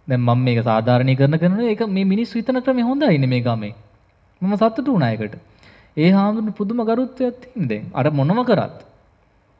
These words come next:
ඒ කියන්නේ ඇත්ත වශයෙන්ම ගත්තොත් අපි ගියාමත් වෙන ගෑනු ළමයි තමයි ඇඳ යට අතු ගන්න. සිවුරු හොදන්නේ. ඔක්කොම කරන්නේ ඒ කට්ටිය. ඒ මොනම කළත්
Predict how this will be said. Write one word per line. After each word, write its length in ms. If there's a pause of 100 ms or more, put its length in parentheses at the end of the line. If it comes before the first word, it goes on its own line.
(220)
ඒ 40
කියන්නේ 140
ඇත්ත 160
වශයෙන්ම 260
ගත්තොත් 160
අපි 180
ගියාමත් 340
වෙන 180
ගෑනු 260
ළමයි 240
තමයි 200
ඇඳ 160
යට 180
අතු 160
ගන්න. 320 (380)
සිවුරු 260
හොදන්නේ. 420
ඔක්කොම 300
කරන්නේ 300
ඒ 60
කට්ටිය. 340 (420)
ඒ 140
මොනම 440
කළත් 400